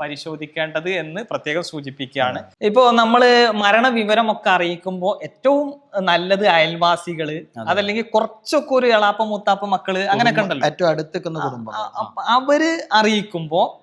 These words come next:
Speaker 1: സ്വാഭാവികമായിട്ടും എന്താന്ന് വെച്ച് കഴിഞ്ഞാൽ ഈ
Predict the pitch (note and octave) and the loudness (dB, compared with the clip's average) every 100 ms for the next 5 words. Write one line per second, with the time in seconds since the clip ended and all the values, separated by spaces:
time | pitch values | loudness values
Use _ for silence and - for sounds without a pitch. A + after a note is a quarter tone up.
0 | _ - G3+ G3+ G#3+ G#3 G3+ G3 F#3+ F3+ | _ 0 2 4 2 2 -2 -2 -4 -4
1 | F3+ F3 F3+ F3 E3 F3 - G3 A3+ A#3 | -6 -6 -4 0 0 -2 -8 -2 -2 -2
2 | - | -8